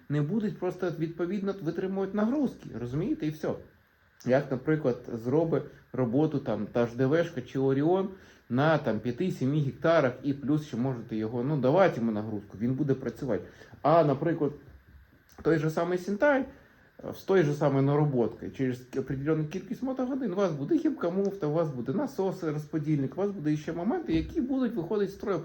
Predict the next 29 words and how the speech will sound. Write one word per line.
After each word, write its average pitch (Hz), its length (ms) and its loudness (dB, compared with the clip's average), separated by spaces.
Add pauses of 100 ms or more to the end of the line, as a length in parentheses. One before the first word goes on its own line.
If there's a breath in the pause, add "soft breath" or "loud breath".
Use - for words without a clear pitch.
тому 156 180 -2
що 151 100 -4
він 202 160 -2
просто 185 360 -4
не 175 200 0
розрахований 170 680 -2 (240 loud breath)
на 202 160 2
такі 196 280 -4
обсяги 180 540 2
і 160 60 2
на 170 120 -4
такі 170 300 -8
навантаження. 131 720 0 (360 loud breath)
Розумієте? 160 560 0 (400 loud breath)
Так - 180 2
само 233 300 2
з 151 60 -4
бюджетних, 185 520 -2 (280 loud breath)
там 180 280 2
десь 233 180 6
проще 269 400 0
з 240 80 2
шифінгом 202 540 0
ви 165 80 0
більше 151 340 2
зробите, 127 380 -2
розумієте? 143 420 -2
Менше 185 380 2
грошей 156 440 -2